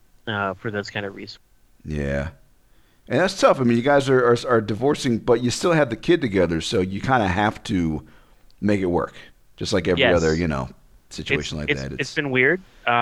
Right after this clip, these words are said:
Speaker 2: Yeah.
Speaker 1: to have the first Thanksgiving without the kid,
Speaker 2: Yeah.
Speaker 1: to have the first Christmas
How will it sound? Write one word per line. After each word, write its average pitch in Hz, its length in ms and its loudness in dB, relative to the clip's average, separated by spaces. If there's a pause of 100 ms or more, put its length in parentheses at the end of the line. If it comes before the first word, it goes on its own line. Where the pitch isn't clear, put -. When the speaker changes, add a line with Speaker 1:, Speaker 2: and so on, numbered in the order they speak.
(160)
Speaker 2:
Yeah. 92 240 2
Speaker 1:
to 110 80 -2
have 113 220 -2 (100)
the 120 60 -14
first 120 280 -4
Thanksgiving 117 540 -4
without 107 320 -2
the - 80 -20
kid, 120 460 -2 (100)
Speaker 2:
Yeah. 76 380 -4
Speaker 1:
to 123 80 -2
have 117 220 -4
the 107 60 -20
first 117 320 -10
Christmas - 760 -8